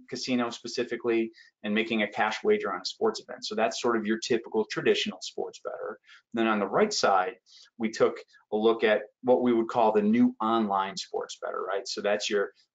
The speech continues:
played daily fantasy sports online or played other online or organized fantasy sports,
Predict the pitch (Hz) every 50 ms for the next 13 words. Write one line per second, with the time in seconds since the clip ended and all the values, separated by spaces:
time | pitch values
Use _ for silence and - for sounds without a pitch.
0 | _ _ - - 127 120 113 113 113 120 117 110 113 107 - - 117 113 110 110
1 | - - 107 - - - 139 139 127 127 - 127 117 113 110 110 110 110 107 107
2 | 107 104 101 98 - - - 117 110 107 - 113 113 107 110 107 104 101 98 98
3 | 95 98 95 92 95 - 101 101 101 101 98 92 92 92 - - 101 95 90 90
4 | - - - - - - - - - - - - - -